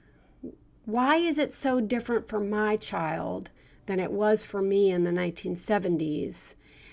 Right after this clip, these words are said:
And why, if we have these new understandings of gender that these adults in her life are responding to,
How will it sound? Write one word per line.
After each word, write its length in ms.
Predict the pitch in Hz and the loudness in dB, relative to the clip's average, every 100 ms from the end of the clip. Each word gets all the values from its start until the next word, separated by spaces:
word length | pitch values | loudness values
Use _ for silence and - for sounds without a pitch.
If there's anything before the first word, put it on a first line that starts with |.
| - - | -18 -4
And 320 | 202 208 196 | 0 0 2
why, 560 | 220 233 240 247 247 247 | 4 6 6 4 4 2
if 220 | - 208 | 2 2
we 160 | - 202 | 2 0
have 560 | 175 - 208 196 190 196 | 0 -2 2 2 2 2
these 260 | 185 180 | 0 0
new 240 | 202 208 208 | 2 4 4
understandings 1120 | 185 170 175 - 214 208 202 175 175 175 175 | 2 -4 -4 -2 0 2 2 0 0 -2 -4
of 200 | - 170 | -8 -6
gender 460 | 170 214 202 185 180 | 0 2 2 2 0
that 220 | 165 160 | 0 0
these 180 | 170 170 | -2 -4
adults 480 | 160 190 196 196 185 | -4 0 0 0 -6
in 80 | |
her 160 | 160 165 | -6 -2
life 260 | 165 170 165 | -2 -2 -4
are 140 | 160 | -4
responding 560 | 156 - 220 226 214 190 | -4 -4 0 2 2 0
to, 400 | - 165 165 | -4 -2 -2